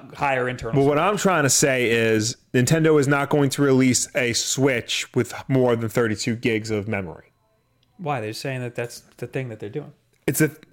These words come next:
Speaker 2: I don't think that they, I don't
Speaker 1: It's, it's
Speaker 2: Where
Speaker 1: the,
Speaker 2: did it
Speaker 1: part
Speaker 2: say
Speaker 1: of
Speaker 2: it?
Speaker 1: the F-, S E C filing is that they're gonna change the nad memory, which is the flash storage.
Speaker 2: Right. But are they gonna change it to increase it?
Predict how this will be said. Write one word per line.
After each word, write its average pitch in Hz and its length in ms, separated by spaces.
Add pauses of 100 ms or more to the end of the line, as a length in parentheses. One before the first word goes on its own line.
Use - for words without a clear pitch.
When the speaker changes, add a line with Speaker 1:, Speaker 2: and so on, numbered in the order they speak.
(320)
Speaker 2:
I 156 140
don't 165 220
think 160 260
that 139 160
they, 147 140 (200)
I 143 140
don't 151 140 (1600)
Speaker 1:
It's, - 260
it's - 400 (320)
Speaker 2:
Where 139 160
Speaker 1:
the, 135 60
Speaker 2:
did 123 60
it 117 80
Speaker 1:
part 196 160
Speaker 2:
say - 20
Speaker 1:
of 196 80
Speaker 2:
it? - 20
Speaker 1:
the 185 60
F-, 175 300
S 170 200
E 165 60
C 156 160
filing 135 480
is 113 180
that 113 380 (200)
they're 123 120
gonna 120 160
change 113 320
the 110 80
nad 107 560
memory, 104 480 (400)
which - 180
is 104 80
the - 80
flash 107 360
storage. - 380
Speaker 2:
Right. 120 420 (1900)
But 143 380
are 143 140
they 147 100
gonna 143 160
change 139 360
it 123 100
to 123 180
increase 123 480
it? 90 160